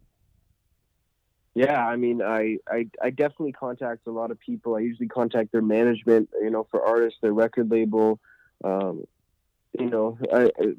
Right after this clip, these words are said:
for, for the more independent artists, I contact them personally. A lot of the, the more, you know, like, label artists and stuff like that, they don't like to handle it personally.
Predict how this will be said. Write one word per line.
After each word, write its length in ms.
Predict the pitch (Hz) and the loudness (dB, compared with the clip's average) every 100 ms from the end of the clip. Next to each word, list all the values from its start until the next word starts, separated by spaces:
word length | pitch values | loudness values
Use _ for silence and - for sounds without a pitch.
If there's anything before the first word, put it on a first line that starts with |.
| - | -8
for, 320 | - 127 117 92 | 0 2 2 0
for 120 | - 131 | 0 2
the 220 | 123 120 | 2 2
more 280 | 110 135 131 | 2 4 4
independent 580 | 127 123 - 143 139 139 | 2 -2 0 2 2 0
artists, 420 | 127 131 135 131 - - | 0 0 -2 -4 -10 -10
I 100 | - | -8
contact 480 | 113 - 117 117 107 | -6 -4 -4 -4 -4
them 140 | 117 107 | -6 -4
personally. 680 | - 127 - 123 120 123 - _ _ - | 0 0 0 -2 -2 -2 -6 _ _ -6
A 60 | |
lot 220 | 113 120 | -2 -2
of 80 | 117 | -2
the, 280 | 113 110 104 - | -2 -2 -6 -8
the 80 | |
more, 520 | 113 113 110 107 107 107 | -8 -4 -2 -2 -6 -8
you 100 | 101 | -6
know, 100 | 117 | -4
like, 140 | 107 104 | -2 -4
label 360 | - 123 123 123 | -2 0 2 2
artists 400 | 107 117 117 113 | 2 2 0 -6
and 100 | 113 | -10
stuff 160 | 107 110 | -6 -4
like 180 | 110 104 | -2 -2
that, 200 | 110 110 | 0 0
they 120 | 113 | 0
don't 160 | 110 98 | -2 0
like 180 | 107 107 _ | -2 -2 _
to 80 | 110 107 | -4 -2
handle 280 | 120 110 107 | -2 -2 -4
it 100 | - | 0
personally. 540 | 117 110 113 110 113 | -2 0 -2 0 -2